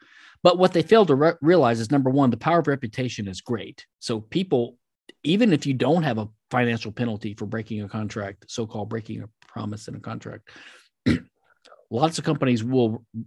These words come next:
will be very reluctant to break it because they know that they'll suffer. And number two, you can, as I said, the, the awards given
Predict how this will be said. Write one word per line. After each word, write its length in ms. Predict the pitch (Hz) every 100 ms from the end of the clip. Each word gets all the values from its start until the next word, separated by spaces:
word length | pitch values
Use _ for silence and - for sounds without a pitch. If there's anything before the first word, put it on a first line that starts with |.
| _ _ 120
will 300 | 127 120 107
be 400 | - 156 127 110
very 380 | 127 143 151
reluctant 520 | 131 123 123 - 113 -
to 80 |
break 300 | 104 120 120
it 160 | 110 -
because 480 | 110 - 117 107 120
they 160 | 113
know 180 | 110 117
that 140 | 117 107
they'll 160 | 98
suffer. 480 | - - - 92 - _ - - - -
And 100 | 175
number 160 | 190 160
two, 220 | 190 165
you 180 | 139 156
can, 280 | 139 135 _ _ _ - 131 127 139 -
as 140 | 156 131
I 60 |
said, 360 | 120 156 113 104 _ _ _ _ _ -
the, 300 | 143 151 147 139
the 420 | - 147 151 143 151
awards 580 | 135 139 175 202 113
given 440 | 120 160 147 131